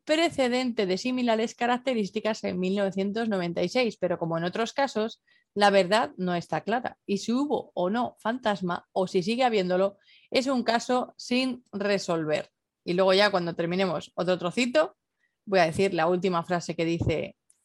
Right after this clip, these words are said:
digamos, condenando este caso. Condenando me refiero clausurando ya esta temática, porque después ya se pone a hacer unas referencias a los fantasmas de Madrid, que si el Palacio de Linares, que si tal, pero bueno,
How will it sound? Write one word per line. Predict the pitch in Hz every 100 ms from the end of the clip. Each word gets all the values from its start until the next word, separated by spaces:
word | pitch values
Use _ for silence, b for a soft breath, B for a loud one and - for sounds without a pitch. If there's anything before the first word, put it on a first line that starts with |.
| - -
digamos, | 180 180 185 180
condenando | - 185 175 175 185 185 180 175 165 156 -
este | 180 - 175
caso. | 165 196 285 -
Condenando | - 170 170 190 208 220
me | 190
refiero | 185 208 214
clausurando | 196 175 - 175 190 185
ya | 180 185 170
esta | - 165 - 170
temática, | 170 175 190 220 - _ _ _ _ _ -
porque | 196 190
después | 175 165 190 175
ya | 185 175
se | 160
pone | 170 165
a |
hacer | 165 175
unas | 170 160 156 151 151 139
referencias | 156 160 165 208 220 208 190
a |
los | 170
fantasmas | - 170 170 170 160
de | 151
Madrid, | 156 196 254 254 247 247
que | 190
si | 185
el | 170
Palacio | 165 160 165
de |
Linares, | 151 165 220 240 226 214 208
que | 175
si | 165
tal, | 165 208
pero | 233 180
bueno, | 170 143